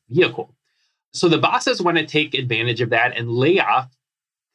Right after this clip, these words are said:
thousands and thousands, tens of thousands of auto workers. And if you look at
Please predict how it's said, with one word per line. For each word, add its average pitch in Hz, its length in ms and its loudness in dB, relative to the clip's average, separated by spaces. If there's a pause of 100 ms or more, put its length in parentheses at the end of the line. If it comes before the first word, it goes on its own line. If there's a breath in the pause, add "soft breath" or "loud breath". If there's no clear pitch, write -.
thousands 160 480 2
and 151 140 2
thousands, 147 460 0
tens 156 260 0
of 165 100 0
thousands 147 340 0
of 131 120 0
auto 151 240 2
workers. - 520 -6 (320)
And 147 80 0
if 151 120 0
you 165 80 4
look 170 240 2
at 135 160 -2